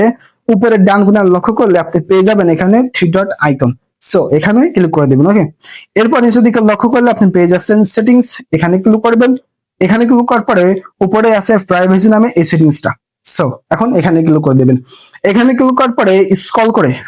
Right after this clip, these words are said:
আপনি নিচের দিকে চলে আসবেন। নিচের দিকে আসলে এখানে একটা সেটিংস আছে, এই যে অ্যালাউ ক্যামেরা ইফেক্ট, এটা কিন্তু ম্যাক্সিমামই অফ করা থাকে। So, আপনারা এখানে ক্লিক করবেন। এখানে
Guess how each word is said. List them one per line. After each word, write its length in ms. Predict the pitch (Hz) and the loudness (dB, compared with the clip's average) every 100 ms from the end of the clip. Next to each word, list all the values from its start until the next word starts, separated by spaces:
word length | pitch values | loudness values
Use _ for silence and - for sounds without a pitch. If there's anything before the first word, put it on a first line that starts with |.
| - | -6
আপনি 160 | 151 226 220 | -2 2 2
নিচের 200 | 208 185 | 2 2
দিকে 120 | 196 220 | 0 0
চলে 140 | 226 220 | 0 2
আসবেন। 220 | 214 247 311 - _ _ - | 2 2 0 -4 _ _ -2
নিচের 220 | 190 202 | 2 2
দিকে 120 | 233 240 | 2 2
আসলে 180 | 226 196 196 233 _ - - 202 | 2 2 2 -2 _ -16 -4 0
এখানে 180 | 240 254 | 0 0
একটা 120 | 247 247 - | -2 -2 0
সেটিংস 280 | 175 190 147 | 0 2 2
আছে, 140 | 123 127 - _ - 185 | 0 -2 -6 _ -2 0
এই 80 | 139 | 2
যে 80 | 131 143 - _ - | 0 -2 -8 _ -4
অ্যালাউ 300 | 196 220 240 269 - | 0 2 0 0 -2
ক্যামেরা 280 | 196 175 165 160 | 0 0 0 0
ইফেক্ট, 300 | 156 160 - - - _ - | 0 -4 -4 -10 -12 _ -4
এটা 120 | 180 208 | -2 0
কিন্তু 280 | 226 226 294 392 - _ - | 2 0 0 -4 -6 _ -2
ম্যাক্সিমামই 560 | 175 190 254 247 202 220 330 - _ - 190 | -2 0 2 2 2 0 0 -6 _ -6 -4
অফ 60 | 190 | -2
করা 120 | 175 143 | -2 0
থাকে। 180 | 131 139 - | 0 -2 0
So, 80 | 170 - | -2 -2
আপনারা 260 | 180 226 294 403 _ - | -2 -2 -2 -4 _ -4
এখানে 180 | 190 233 254 | 0 0 0
ক্লিক 160 | 254 254 | 0 0
করবেন। 240 | 254 269 339 - _ _ - | 0 0 -4 -8 _ _ -6
এখানে 260 | 220 202 | -2 0